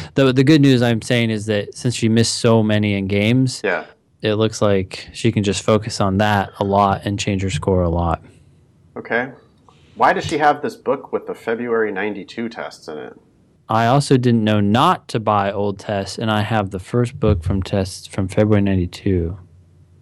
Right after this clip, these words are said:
Speaker 2: That's not where I would start. I mean,
Speaker 1: No.
Speaker 2: is, is she really gonna do all seventy-eight of the prac-, of the prep tests? I mean,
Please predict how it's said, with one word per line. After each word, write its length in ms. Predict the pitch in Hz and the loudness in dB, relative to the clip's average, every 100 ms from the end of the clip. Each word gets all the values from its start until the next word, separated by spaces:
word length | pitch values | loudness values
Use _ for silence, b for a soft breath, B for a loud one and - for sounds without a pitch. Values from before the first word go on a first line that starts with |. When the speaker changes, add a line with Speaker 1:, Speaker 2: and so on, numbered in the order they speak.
| - | -6
Speaker 2:
That's 240 | 123 131 123 | -2 -2 -2
not 220 | 104 92 | -4 -2
where 200 | 92 87 | -2 0
I 120 | 87 | -2
would 160 | 82 - | -4 -10
start. 440 | - 80 76 - | -12 -10 -10 -12
I 60 | 98 | -12
mean, 260 | 98 95 98 | -10 -6 0
Speaker 1:
No. 480 | 101 92 92 92 92 | 2 2 2 0 -2
Speaker 2:
is, 120 | 113 | -4
is 60 | 113 | -4
she 120 | 139 | -6
really 300 | 127 135 131 | -2 -2 -2
gonna 200 | 123 117 | -2 -4
do 260 | 113 120 120 | -4 -4 -6
all 340 | 113 107 107 | -4 -2 -2
seventy-eight 680 | 107 107 104 104 98 98 107 | -2 -6 -6 -6 -4 -4 -4
of 160 | 101 87 | -8 -12
the 60 | 90 | -8
prac-, 340 | 95 101 - - | -4 -4 -6 -10
of 160 | 92 | -10
the 60 | 90 | -8
prep 260 | - 104 | -6 -6
tests? 540 | - 139 135 - - - b b b b b | -4 -8 -8 -16 -20 -20 b b b b b
I 80 | 95 | -10
mean, 300 | 98 95 | -10 -10